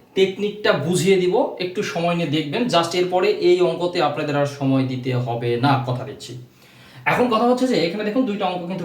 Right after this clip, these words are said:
পড়েছে, এক নাম্বার একটা খাদ্য পরিদর্শকে দুহাজার নয়ে, আর একটা হচ্ছে সহকারী শিক্ষক দুহাজার আটে। এরকম অঙ্ক আপনার সামনে প্রধান শিক্ষক নিয়োগ যে প্রাথমিকের আছে, এগুলাতেও পাবেন। আচ্ছা, এই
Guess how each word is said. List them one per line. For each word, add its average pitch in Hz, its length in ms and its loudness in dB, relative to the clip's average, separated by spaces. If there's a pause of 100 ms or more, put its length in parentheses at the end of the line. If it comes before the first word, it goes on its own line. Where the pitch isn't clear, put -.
পড়েছে, 139 240 -2
এক 147 180 -2
নাম্বার 165 260 0
একটা - 180 -6
খাদ্য 147 260 -2
পরিদর্শকে 160 460 -2
দুহাজার 151 340 0
নয়ে, 175 160 4 (320)
আর 139 140 0
একটা 156 180 -6
হচ্ছে 160 200 -4 (400)
সহকারী 151 320 -2
শিক্ষক 139 220 -4
দুহাজার 135 320 4
আটে। - 120 -4 (100)
এরকম 170 280 0
অঙ্ক 170 100 -2 (100)
আপনার 180 260 -2
সামনে 170 240 -2
প্রধান 165 240 -2
শিক্ষক 170 300 -6
নিয়োগ 160 200 -2
যে 170 100 0
প্রাথমিকের 151 440 0
আছে, 156 160 0 (400)
এগুলাতেও 139 380 2
পাবেন। 127 180 -2 (340)
আচ্ছা, - 160 -2 (180)
এই 247 60 8